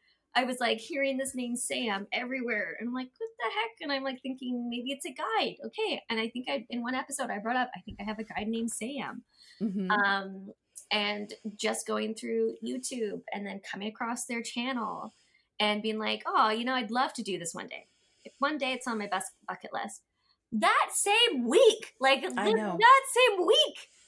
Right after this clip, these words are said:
Speaker 1: I get a message from the producer or whoever, <laughs> you know?
Speaker 2: Yeah, yeah.
Speaker 1: And I literally thought it was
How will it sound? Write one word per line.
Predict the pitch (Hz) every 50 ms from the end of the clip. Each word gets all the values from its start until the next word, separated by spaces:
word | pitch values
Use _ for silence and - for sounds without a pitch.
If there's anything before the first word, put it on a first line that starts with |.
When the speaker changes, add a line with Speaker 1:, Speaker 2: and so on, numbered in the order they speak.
| _ _ -
Speaker 1:
I | 294 320 349 311
get | 254 - 427 403 392 359
a |
message | 311 277 262 453 453 - 427 - - -
from | - 392 392 311 285
the | 277 277 269 -
producer | - 277 226 247 277 392 427 - 330 277 233 220 220
or |
whoever, | 240 220 226 247 240 240 247 269
<laughs> | 302 - - - - - - - -
you | 415 370
know? | 294 311 -
Speaker 2:
Yeah, | - 277 - 240 254 294 262 - - - - - _ _
yeah. | 233 233
Speaker 1:
And | 285 277
I | 294 294 302 302 302 302
literally | 302 320 349 349 370 381 381
thought | 359 302 285
it | 277 240
was | 262 254